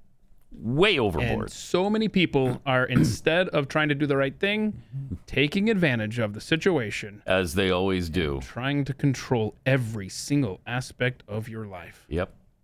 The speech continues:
Speaker 1: Uh, all right. Being stuck at home these days, you probably don't think much about internet privacy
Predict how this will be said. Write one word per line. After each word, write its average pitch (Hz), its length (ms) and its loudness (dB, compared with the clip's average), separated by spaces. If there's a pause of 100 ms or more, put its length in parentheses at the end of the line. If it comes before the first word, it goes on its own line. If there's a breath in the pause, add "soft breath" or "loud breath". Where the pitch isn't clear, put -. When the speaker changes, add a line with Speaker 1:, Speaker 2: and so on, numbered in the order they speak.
(1200)
Speaker 1:
Uh, 98 360 4
all 131 100 6
right. 98 200 2 (400)
Being 233 240 2
stuck 277 280 2
at 240 60 2
home 240 180 2
these 226 180 0
days, 226 260 2
you 190 80 0
probably 220 280 6
don't 196 200 2
think 180 240 0
much 131 260 2
about 120 380 4
internet 147 420 2
privacy 87 560 0